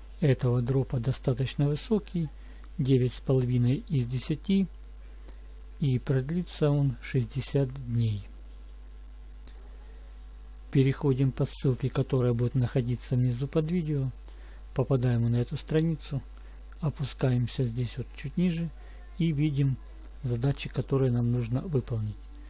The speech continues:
Подписываемся на Telegram-группу, Telegram-канал, просто переходим по ссылке, открывается Telegram. Вступаем в Telegram-группу, возвращаемся обратно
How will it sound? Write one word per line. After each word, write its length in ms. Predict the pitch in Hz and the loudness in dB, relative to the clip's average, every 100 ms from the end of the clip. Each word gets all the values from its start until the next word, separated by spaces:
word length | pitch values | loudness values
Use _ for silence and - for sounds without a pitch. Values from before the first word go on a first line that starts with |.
| - - - - - | -16 -16 -16 -16 -6
Подписываемся 840 | - - - 135 - 127 113 - 120 | 0 0 2 0 4 2 2 2 2
на 340 | 123 123 110 - - - - | 4 2 0 -6 -16 -16 -6
Telegram-группу, 1000 | - 131 123 139 139 131 175 208 - 196 - - - - | 0 0 2 4 4 4 2 0 0 0 0 -14 -16 -4
Telegram-канал, 960 | 147 135 123 123 117 - 147 170 175 165 - - - - | 0 2 2 0 -2 0 2 4 2 -2 -10 -16 -16 -4
просто 380 | 147 135 - 127 | 2 2 0 -4
переходим 680 | - 127 - 127 117 113 113 - - - - - - - | 0 -2 0 -2 0 -2 -6 -12 -16 -16 -16 -16 -10 0
по 100 | 139 | 0
ссылке, 580 | - 196 185 - 147 - - - - - - | 2 2 2 0 -6 -6 -12 -16 -16 -16 -4
открывается 680 | 139 - 139 131 123 - 131 | -4 2 2 4 0 0 -2
Telegram. 520 | - 127 123 120 117 113 - - - - - - - - - - - - - - - - - - - | 0 0 0 0 0 -2 -8 -16 -16 -16 -16 -16 -16 -16 -16 -16 -16 -16 -16 -16 -14 -14 -16 -16 -14
Вступаем 560 | - - - 151 131 123 | -14 -14 0 4 4 4
в 80 | |
Telegram-группу, 840 | 139 135 143 156 156 196 190 170 156 - - - - - - | 2 2 2 2 2 0 0 -2 -2 -4 -16 -16 -16 -10 0
возвращаемся 840 | 131 127 135 - 139 123 - 160 | 4 4 2 2 2 2 2 2
обратно 540 | 151 175 170 147 135 | 4 2 0 -2 -2